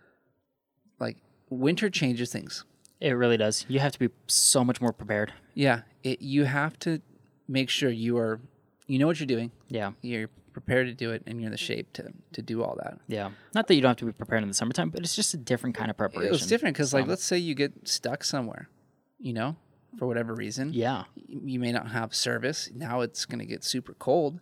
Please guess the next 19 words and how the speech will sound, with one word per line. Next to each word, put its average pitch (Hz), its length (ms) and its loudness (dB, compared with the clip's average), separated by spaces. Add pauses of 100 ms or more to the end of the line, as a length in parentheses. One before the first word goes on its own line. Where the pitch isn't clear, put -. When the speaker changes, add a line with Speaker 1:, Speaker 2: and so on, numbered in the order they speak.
Speaker 2:
Mm-hmm. 107 360 -4 (220)
Speaker 1:
You 127 100 -6
don't 120 280 -6
have 113 240 -4 (100)
maybe 113 260 -6
a - 40 -8
ton 117 220 -8
of 117 60 -10
food 120 280 -4
on 117 120 -4
you, 131 140 -6
if - 200 -8
any. 120 360 -8 (300)
Speaker 2:
Mm-hmm. 104 360 -4
Speaker 1:
Like, 143 160 -6
it's 127 280 -6
just, - 320 0 (260)
it's 147 220 -2
not 147 400 2